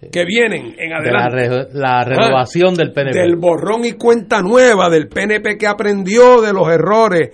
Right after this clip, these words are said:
Speaker 1: de la administración Rosselló, del P N P que no fue insensible a la rebelión, eh, de espíritu que mostraron los puertorriqueños en el verano del diecinueve. Uno racionalmente pensaría que el P N P diría, "Mira, en este momento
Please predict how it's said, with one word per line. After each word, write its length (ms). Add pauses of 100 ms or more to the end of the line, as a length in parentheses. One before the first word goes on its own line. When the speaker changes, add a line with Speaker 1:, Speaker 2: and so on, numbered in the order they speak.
(280)
Speaker 1:
de 200
la 80
administración 600
Rosselló, 560
del 220
P 120
N 180
P 160
que 100
no 140
fue 140
insensible 920
a 100
la 160
rebelión, 800 (400)
eh, 400
de 80
espíritu 600
que 100
mostraron 500
los 140
puertorriqueños 800
en 60
el 60
verano 320
del 120
diecinueve. 580 (460)
Uno 360
racionalmente 800
pensaría 460
que 100
el 100
P 640
N 160
P 140
diría, 280
"Mira, 380
en 240
este 260
momento 540